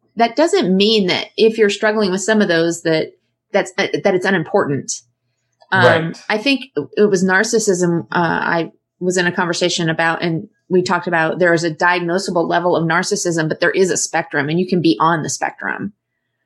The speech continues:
Speaker 1: of
Speaker 2: Mm-hmm.
Speaker 1: narcissistic behavior. And, and I think that's true for almost anything that we can talk about in the mental health, in, you know, in the mental health field. Anything that's diagnosable, I'm sure that there is a lead up spectrum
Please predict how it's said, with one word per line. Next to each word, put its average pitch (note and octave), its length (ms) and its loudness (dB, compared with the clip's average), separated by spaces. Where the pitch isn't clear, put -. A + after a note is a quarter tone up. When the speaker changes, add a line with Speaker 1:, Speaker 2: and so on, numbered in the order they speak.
Speaker 1:
of D#3 180 2
Speaker 2:
Mm-hmm. E3 80 -4
Speaker 1:
narcissistic F3 560 2
behavior. F3 360 2
And, D#3+ 120 2
and E3+ 160 2
I G3 40 0
think A#3+ 220 -2
that's A#3 240 -2
true G#3+ 200 -2
for G#3 160 -2
almost F3+ 400 -2
anything F#3+ 360 0
that D#3+ 100 -2
we F3 120 0
can F3 100 -4
talk F3+ 220 -4
about E3+ 180 2
in E3 60 -4
the E3 60 -6
mental E3 240 0
health, E3 340 -4
in, F3+ 180 -2
you F3+ 200 -4
know, E3 80 -2
in E3 40 -2
the E3+ 60 0
mental E3 180 -2
health E3+ 220 -4
field. E3 420 0
Anything C4 300 2
that's A3 160 0
diagnosable, F3 800 0
I'm E3+ 140 0
sure G3+ 280 2
that F3+ 160 0
there F3 200 4
is F3 100 2
a D3+ 100 0
lead F3 400 2
up E3+ 200 2
spectrum E3+ 760 -6